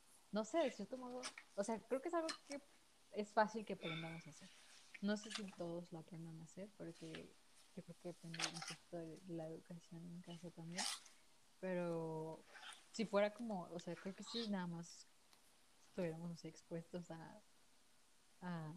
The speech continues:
no sé, los medios, eh, creo que todos lo haríamos,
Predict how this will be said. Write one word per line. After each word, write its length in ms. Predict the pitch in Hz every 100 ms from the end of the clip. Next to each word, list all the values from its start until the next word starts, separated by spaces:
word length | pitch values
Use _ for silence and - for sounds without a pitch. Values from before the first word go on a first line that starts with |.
| 190
no 120 | 185
sé, 260 | - 185 175
los 180 | 175 170
medios, 500 | 180 170 180 262 - - - - - - - -
eh, 760 | 190 185 180 175 170 165 160 - - -
creo 160 | 196
que 120 | 202
todos 300 | 185 180 170
lo 100 | 165
haríamos, 280 | 160 156 185